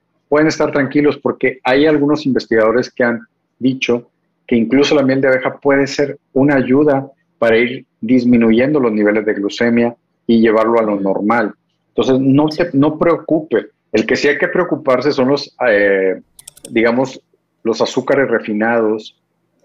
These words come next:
Speaker 1: Eh, ahí
Speaker 2: Ujú.
Speaker 1: sí hay que preocuparse. Las harinas, que son los que más, eh, impulsan el azúcar hacia arriba. Pero en el caso de la miel de abeja pueden estar más tranquilos.
Speaker 2: Ok, un litro de agua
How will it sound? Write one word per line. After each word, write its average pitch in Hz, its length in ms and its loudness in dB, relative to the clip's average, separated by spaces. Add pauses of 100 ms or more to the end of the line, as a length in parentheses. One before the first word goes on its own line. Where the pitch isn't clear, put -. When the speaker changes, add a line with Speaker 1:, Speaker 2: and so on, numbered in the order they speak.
(140)
Speaker 1:
Eh, 107 160 0 (100)
ahí 117 180 2
Speaker 2:
Ujú. 165 100 -2
Speaker 1:
sí 151 280 2
hay 117 160 0
que 104 100 -6
preocuparse. 95 800 -4
Las 98 220 0
harinas, 110 500 2
que 107 140 -2
son 113 180 0
los 113 160 -2
que 107 140 -2
más, 117 480 -2 (480)
eh, 104 460 2 (200)
impulsan 127 640 0
el 107 100 2
azúcar 101 380 -2
hacia 98 200 -4
arriba. 98 380 -2
Pero 117 140 -2
en 117 60 -2
el 120 100 -4
caso 156 420 0 (320)
de 123 100 2
la 123 100 2
miel 139 200 0
de 151 60 2
abeja 143 300 0
pueden 131 180 -2
estar 123 260 -4
más 113 220 -6
tranquilos. - 720 -8 (360)
Speaker 2:
Ok, - 240 -12 (160)
un 247 140 2
litro 233 300 2
de 185 140 2
agua 285 340 0